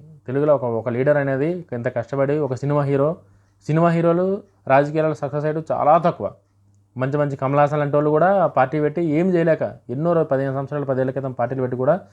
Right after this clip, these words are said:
కనీసం ఏం చేయలేని పరిస్థితిలో ఏదో పార్టీ ఉందంటే ఉంది, నామకే వాస్తుకున్నట్టు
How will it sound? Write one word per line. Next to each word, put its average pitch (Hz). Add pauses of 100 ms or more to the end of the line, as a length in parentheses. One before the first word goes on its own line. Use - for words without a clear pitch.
(280)
కనీసం 156
ఏం 151
చేయలేని 156
పరిస్థితిలో 147
ఏదో 156
పార్టీ 139
ఉందంటే 147
ఉంది, 143
నామకే 135
వాస్తుకున్నట్టు 131